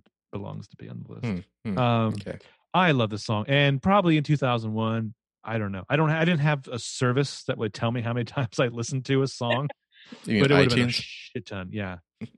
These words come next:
Speaker 2: Uh, I've got I number, I Never Tell at number three.
Speaker 1: Hmm.
Speaker 2: Um, I think it's a,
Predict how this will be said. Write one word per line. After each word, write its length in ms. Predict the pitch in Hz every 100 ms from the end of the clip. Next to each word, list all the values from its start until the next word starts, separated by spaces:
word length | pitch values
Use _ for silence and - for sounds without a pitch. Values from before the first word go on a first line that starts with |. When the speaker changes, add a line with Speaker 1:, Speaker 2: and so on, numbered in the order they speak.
| _ _ _ _ - 147 127 -
Speaker 2:
Uh, 680 | 123 113 104 98 92 90 95 -
I've 240 | 98 113
got 240 | - 110 98 82
I 140 | 87
number, 280 | 87 87 85
I 160 | 90 92
Never 260 | 92 87 87
Tell 460 | - 85 76 -
at 180 | 50 -
number 220 | - - - -
three. 300 | - - 104 _ _ _ _ _ _ _ -
Speaker 1:
Hmm. 120 | 107
Speaker 2:
Um, 220 | - - _ _ _ 139
I 60 |
think 180 | 139 120
it's 160 | 113 104
a, 260 | 98 95